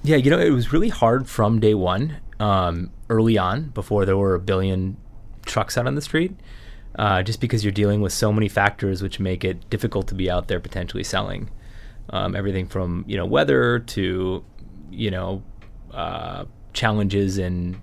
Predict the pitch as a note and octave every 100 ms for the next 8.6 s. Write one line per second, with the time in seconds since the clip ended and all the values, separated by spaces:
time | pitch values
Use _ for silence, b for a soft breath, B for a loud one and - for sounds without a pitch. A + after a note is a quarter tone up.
0 | - - - A2 - G#2+ G#2 G#2 F#2+ F#2
1 | - C#3+ C#3 C3+ B2+ G#2+ F#2 F2+ F#2 -
2 | - - G#2 G2 F#2 - - - - G#2+
3 | G2+ F#2+ F#2+ F#2 F#2+ F#2+ F#2+ F#2+ F#2 F#2
4 | F#2 - G2 - - - C3 C3 C3+ -
5 | - F#2+ F2+ - b b b b b -
6 | F#2 G#2 C#3 - C#3 B2 A#2 - - -
7 | G2 - G2+ F#2+ F#2 G2+ G#2 G#2 - -
8 | G2+ G#2+ - A2+ G#2+ G2